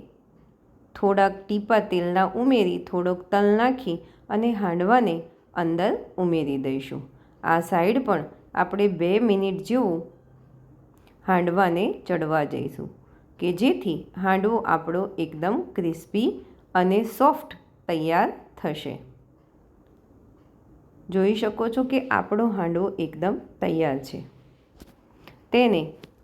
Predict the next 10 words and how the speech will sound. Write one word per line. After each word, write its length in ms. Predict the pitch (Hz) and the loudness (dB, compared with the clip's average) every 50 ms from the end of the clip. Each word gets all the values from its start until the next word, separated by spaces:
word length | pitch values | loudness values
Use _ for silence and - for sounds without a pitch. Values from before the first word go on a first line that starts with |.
| _ _ - | _ _ -2
આપણે 360 | - 190 196 190 190 185 180 180 180 - | 2 2 2 2 2 0 0 0 0 0
ગ્રીન 260 | - 190 190 196 190 185 185 | 0 0 2 2 2 0 0
ચટણી 420 | 185 170 175 - 185 190 196 196 190 | 0 -2 -2 -2 -2 -2 0 0 0
સાથે, 360 | 190 180 175 175 - 202 175 170 170 170 - - - _ _ _ _ - - _ _ _ _ _ _ _ - | 0 0 0 -2 -2 -2 -2 -2 -2 -4 -8 -16 -20 _ _ _ _ -20 -20 _ _ _ _ _ _ _ 2
ટોમેટો 380 | 196 185 175 180 170 175 170 160 160 - | 2 4 4 2 0 0 -2 -4 -2 -2
કેચઅપ 340 | 170 156 160 156 196 185 185 185 | -2 -2 0 0 -2 -2 -2 0
સાથે, 380 | - 190 175 175 - - 180 170 175 180 - - - - | 0 0 0 0 -2 -2 -2 -2 -2 -4 -8 -12 -8 -2
તેલ 300 | 196 185 180 185 185 185 | 0 2 2 2 2 0
સાથે 460 | 185 196 175 170 170 170 - 190 170 175 180 - - - _ _ - | 0 0 0 0 0 -2 -4 -4 -4 -4 -6 -10 -18 -20 _ _ -4
કે 120 | - 277 | -4 -4